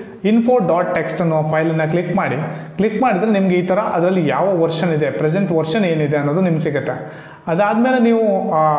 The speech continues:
ವರ್ಷನ್ ನೋಡಿಬಿಟ್ಟು ಆಮೇಲೆ ಅದನ್ನು ಮಾರುತಿ ಸುಜುಕಿಯಲ್ಲಿ ವೆ-, ವೆಬ್ಸೈಟಲ್ಲಿ ಯಾವ ವರ್ಷನ್ ಇದೆ ಅದನ್ನು ಇದಕ್ಕೆ ಕಂಪೇರ್ ಮಾಡಿ. ಅದು ಹಳೆ ವರ್ಷನ್ ಆಗಿದ್ದರೆ ಅದನ್ನು ಡಿಲೀಟ್ ಮಾಡಿ. ಹಾಗೆ ಲೇಟೆಸ್ಟ್ ವರ್ಷನ್ನ ಡೌನ್ಲೋಡ್ ಮಾಡಿಕೊಂಡು ಆಮೇಲೆ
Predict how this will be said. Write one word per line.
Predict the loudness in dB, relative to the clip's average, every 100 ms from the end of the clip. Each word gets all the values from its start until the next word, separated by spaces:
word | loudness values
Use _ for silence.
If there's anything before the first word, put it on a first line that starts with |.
| 2
ವರ್ಷನ್ | 0 0 0 2
ನೋಡಿಬಿಟ್ಟು | 0 0 -2 -4 -4 0
ಆಮೇಲೆ | 0 0 0 0
ಅದನ್ನು | 0 0 0
ಮಾರುತಿ | 0 0 0
ಸುಜುಕಿಯಲ್ಲಿ | 0 0 0 0 0
ವೆ-, | 0 0 0 -2
ವೆಬ್ಸೈಟಲ್ಲಿ | 0 0 0 0 0 0
ಯಾವ | 0 0 0
ವರ್ಷನ್ | 0 -2 -2
ಇದೆ | -2 -4 -10 -6
ಅದನ್ನು | -2 0 0
ಇದಕ್ಕೆ | 0 -2 -2
ಕಂಪೇರ್ | -2 -2 -2
ಮಾಡಿ. | -2 -4 -8 -14 -18 -6 0
ಅದು | 0 0
ಹಳೆ | 0 2 2
ವರ್ಷನ್ | 2 0 0
ಆಗಿದ್ದರೆ | 0 0 0 0
ಅದನ್ನು | 0 0 2
ಡಿಲೀಟ್ | 0 0 0
ಮಾಡಿ. | 0 -2 -4 -10 -10 -4
ಹಾಗೆ | 0 2 2
ಲೇಟೆಸ್ಟ್ | 0 0 0
ವರ್ಷನ್ನ | 0 0 2 2
ಡೌನ್ಲೋಡ್ | 2 0 0
ಮಾಡಿಕೊಂಡು | -2 0 0 0
ಆಮೇಲೆ | 0 0